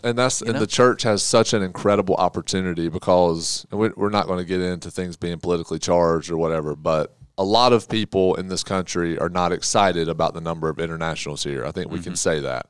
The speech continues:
Speaker 2: Yeah.
Speaker 1: As the church, we should be greatly excited
Speaker 2: Mm-hmm.
Speaker 1: about the opportunity that's
Speaker 2: Amen.
Speaker 1: before us. And,
Speaker 2: Amen.
Speaker 1: um, so w-, the question we have to ask is, are we going to respond in faithfulness to see the mission, both overseas and right here in our community, move forward and see people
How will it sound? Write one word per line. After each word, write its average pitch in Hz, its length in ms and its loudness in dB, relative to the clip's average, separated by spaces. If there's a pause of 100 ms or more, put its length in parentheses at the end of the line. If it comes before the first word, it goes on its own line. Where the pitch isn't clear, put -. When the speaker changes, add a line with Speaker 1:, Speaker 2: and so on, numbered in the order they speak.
(140)
Speaker 2:
Yeah. 87 200 -4 (180)
Speaker 1:
As 101 200 2
the 85 120 -4
church, 107 540 2
we 98 140 0
should 87 180 -6
be 80 240 -6 (160)
greatly 87 400 -2
excited 65 480 -10 (100)
Speaker 2:
Mm-hmm. 90 200 -12
Speaker 1:
about 82 200 0
the 71 60 -8
opportunity 78 540 -6
that's 76 160 -8
Speaker 2:
Amen. 78 100 -10
Speaker 1:
before 78 340 0
us. 73 360 -4
And, 76 120 -12
Speaker 2:
Amen. 73 120 -16 (400)
Speaker 1:
um, 76 420 -14
so 120 380 4 (280)
w-, 90 140 -16
the 95 160 -4
question 104 380 2
we 98 80 0
have 98 100 0
to 104 80 0
ask 107 220 2
is, 85 120 -6
are 92 180 4
we 98 120 2
going 98 260 0
to 104 120 -2
respond 98 400 2
in 110 100 -4
faithfulness 90 640 -4
to - 160 -8
see 90 200 -2
the 101 120 -2
mission, 95 560 -2 (240)
both 87 180 0
overseas 95 720 0
and 82 100 -8
right 87 220 -2
here 95 140 -6
in 90 60 -6
our 87 120 -4
community, 85 720 -8
move 85 340 -8
forward 82 360 -2
and 78 80 -14
see 85 140 -6
people 80 380 -8